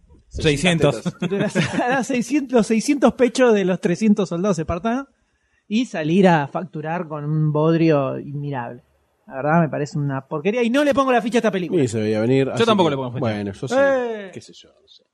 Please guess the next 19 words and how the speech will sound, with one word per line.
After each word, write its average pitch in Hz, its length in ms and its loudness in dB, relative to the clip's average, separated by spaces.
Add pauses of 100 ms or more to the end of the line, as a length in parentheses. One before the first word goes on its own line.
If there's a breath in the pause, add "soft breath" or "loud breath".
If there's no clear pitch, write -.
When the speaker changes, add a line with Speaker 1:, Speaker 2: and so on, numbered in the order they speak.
(540)
Speaker 1:
Y 208 60 -8
dale, 190 240 4
jugate. 175 560 2
Speaker 2:
No, 190 180 -4 (140)
ya 196 140 -2
está, 339 180 -2
dije 165 260 -2
que 180 60 -6
Speaker 1:
Jugate, 165 240 -4
Speaker 2:
sí. 240 80 2
Speaker 3:
¿Y - 40 6
por 240 140 4
Speaker 1:
jugate, 214 120 4
Speaker 3:
qué? 170 60 2
Speaker 1:
jugate, 135 340 -10
Speaker 2:
Porque - 120 -12 (160)
Speaker 1:
jugate. 196 40 2
Speaker 2:
me 208 100 4
gusta. 185 440 0